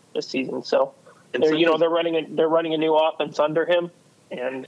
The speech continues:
Speaker 1: it took some time for that to adjust. And now he said to me, he's starting to see the signs of that starting to kick in. So.
Speaker 2: Yeah, and Central's looked pretty solid this season. I mean, the, the record doesn't look great, but I think that this is,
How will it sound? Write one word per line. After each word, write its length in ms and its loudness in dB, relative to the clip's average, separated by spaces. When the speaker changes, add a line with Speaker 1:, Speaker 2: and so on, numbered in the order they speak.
Speaker 1:
it 100 -10
took 240 -2
some 200 -2
time 380 0
for 160 -2
that 240 0
to 120 -4
adjust. 500 -2
And 200 -6
now 260 2
he 80 0
said 540 -2
to 80 -8
me, 200 0
he's 160 -4
starting 300 0
to 60 -10
see 80 -6
the 100 -2
signs 340 -2
of 80 -6
that 280 -2
starting 260 -2
to 60 -4
kick 260 -6
in. 220 -2
So. 300 -6
Speaker 2:
Yeah, 120 2
and 120 -4
Central's 300 0
looked 140 -2
pretty 180 0
solid 380 -2
this 160 -4
season. 360 -4
I 40 -14
mean, 220 -4
the, 340 -2
the 100 -2
record 420 -4
doesn't 300 -4
look 180 -2
great, 380 -2
but 100 -6
I 80 -2
think 300 -6
that 160 -6
this 220 -6
is, 100 -10